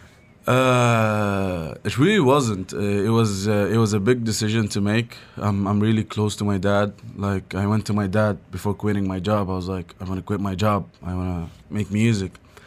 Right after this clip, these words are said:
He was like, "Uh, give it a month or two. Think about it." And then after a month or two, I go to my dad. I was like, "I quit my job today."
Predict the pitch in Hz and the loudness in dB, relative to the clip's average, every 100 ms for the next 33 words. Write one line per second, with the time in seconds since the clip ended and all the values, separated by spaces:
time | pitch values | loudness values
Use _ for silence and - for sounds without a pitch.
0 | - - 107 110 101 107 101 - - - | -20 -8 0 2 4 2 2 -2 -18 -20
1 | - - - - - - 139 139 123 127 | -20 -20 -20 -14 -2 2 4 4 4 2
2 | - - 190 139 117 117 113 104 110 107 | 0 2 4 4 4 2 2 0 0 -2
3 | - - 127 113 101 98 98 - - - | -4 -2 0 2 2 2 2 0 -6 -20
4 | - - 101 98 101 104 98 98 98 104 | -18 -4 0 2 2 2 0 -2 0 0
5 | 92 92 90 110 101 90 92 92 92 90 | -2 -4 -2 0 0 0 0 -2 -2 -2
6 | 98 92 87 90 87 - 98 110 104 95 | 0 -2 -2 -4 -6 -4 0 2 2 2
7 | 117 113 101 90 113 | 2 0 -2 -4 -4